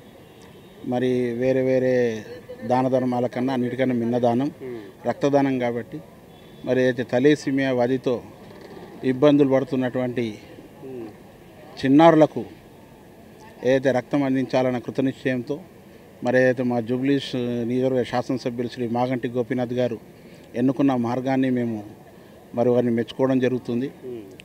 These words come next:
Speaker 1: మరి అందు సందర్భంగా జూబ్లీస్ నియోజకవర్గంలో ఉన్నటువంటి ఏ డివిజన్లకు సంబంధించినటువంటి కార్యకర్తలు, కార్పొరేటర్లు అందరూ కూడా సహాయ సహకారాలతో మరి ప్రతి వ్యక్తి కూడా వారి వంతు బాధ్యతగా భావించి మరి ఈరోజు ఇక్కడికి వచ్చేసి రక్తము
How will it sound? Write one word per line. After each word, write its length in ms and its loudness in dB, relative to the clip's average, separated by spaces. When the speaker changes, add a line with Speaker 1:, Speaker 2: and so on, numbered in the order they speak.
Speaker 1:
మరి 140 4
అందు 280 2
సందర్భంగా 500 4
జూబ్లీస్ 360 2
నియోజకవర్గంలో 420 2
ఉన్నటువంటి 360 -2
ఏ 240 6
డివిజన్లకు 420 2
సంబంధించినటువంటి 840 -4
కార్యకర్తలు, 680 -2
కార్పొరేటర్లు 580 0
అందరూ 240 -2
కూడా 300 -2
సహాయ 200 4
సహకారాలతో 760 0
మరి 180 0
ప్రతి 340 2
వ్యక్తి 280 0
కూడా 320 2
వారి 180 4
వంతు 240 0
బాధ్యతగా 600 0
భావించి 440 0
మరి 220 0
ఈరోజు 240 -4
ఇక్కడికి 300 -6
వచ్చేసి 440 0
రక్తము 560 0